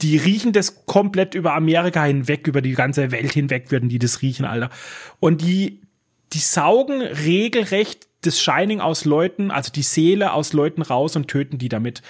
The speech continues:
Und dadurch bleiben die aber jung und am Leben und so. Und das ist so ein geiler Film. Das ist genauso, wie du es dir vorstellst, wenn ich es dir erzähle, genauso ist es. Es gibt nichts Schlechtes an diesem Film.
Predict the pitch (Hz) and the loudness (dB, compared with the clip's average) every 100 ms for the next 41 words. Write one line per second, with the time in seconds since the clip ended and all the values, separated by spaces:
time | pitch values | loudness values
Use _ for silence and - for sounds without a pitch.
0 | - 147 147 151 180 - - 165 156 151 | -12 -4 0 2 0 -4 -2 0 0 -2
1 | 156 170 170 165 156 156 175 131 127 127 | -4 -2 0 2 2 2 2 0 -2 0
2 | 123 127 139 131 117 113 113 - - - | 0 -2 -4 -6 -6 -6 -8 -12 -18 -18
3 | - - _ - 139 131 120 147 - - | -20 -20 _ -4 -2 -2 -4 -2 0 0
4 | 160 160 160 156 156 156 - 135 135 143 | 0 0 0 0 2 0 0 0 0 -2
5 | - _ _ _ - _ - - 156 214 | -6 _ _ _ -20 _ -12 -2 2 2
6 | - - _ _ - 175 175 196 233 247 | 0 -4 _ _ 0 2 4 4 4 4
7 | 226 214 226 220 180 190 196 - 185 - | 4 4 4 2 -2 -2 -2 0 -2 0
8 | 190 226 - 185 254 - 175 165 185 165 | 0 0 0 0 0 -2 -2 0 -2 0
9 | 165 160 156 151 165 196 - 190 180 151 | 0 0 2 2 4 4 2 0 -2 -4
10 | 175 - 196 - 180 202 202 - 185 180 | -4 -4 -6 -2 2 2 0 -4 -2 -2
11 | - 165 147 147 143 139 156 143 127 | -4 -8 -6 -6 -6 -6 -4 -4 -6